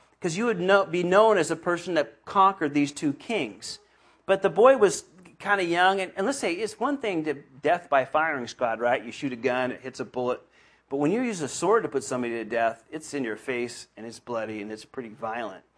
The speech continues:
And the kid was probably pretty young, and he said, "No, uh, no, I, I don't know if I can do that," which we can understand. And so the king started thinking,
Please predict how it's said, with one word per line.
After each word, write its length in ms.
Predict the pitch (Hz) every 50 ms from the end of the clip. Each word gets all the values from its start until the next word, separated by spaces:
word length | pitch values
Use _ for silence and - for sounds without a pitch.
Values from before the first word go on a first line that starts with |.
| _ _ _ -
And 160 | 139 139 139
the 40 | 135
kid 300 | 135 - 262 302 226 190
was 140 | 180 151
probably 340 | - - 208 196 202 202 190
pretty 220 | 190 190 196 185 185
young, 400 | 170 170 170 180 180 180 180 180
and 100 | 160 147
he 60 | 143
said, 340 | 135 - 156 143 143 139 139
"No, 540 | 147 160 170 175 175 170 170 175 165 - - _ _ _ _ _ _ -
uh, 480 | - 143 143 143 143 143 139 139 139 139
no, 320 | 170 175 180 180 175 180
I, 480 | 180 180 170 175 185 190 185 175 175 180
I 20 |
don't 160 | 180 170 151 151
know 140 | 165 170
if 80 | 165 -
I 100 | 151 143
can 140 | 131 127 123
do 200 | 131 202 226 220
that," 300 | 214 208 202 208 214 226
which 220 | 240 233 - -
we 160 | 190 170 170
can 100 | 165 175 170
understand. 520 | 165 160 147 - - 165 151 147 147 151
And 120 | 147 139 147
so 140 | - 175
the 120 | 160 151 143
king 280 | - - 220 214 208
started 300 | 185 - 190 160 147 131
thinking, 280 | - 156 135 139 131 127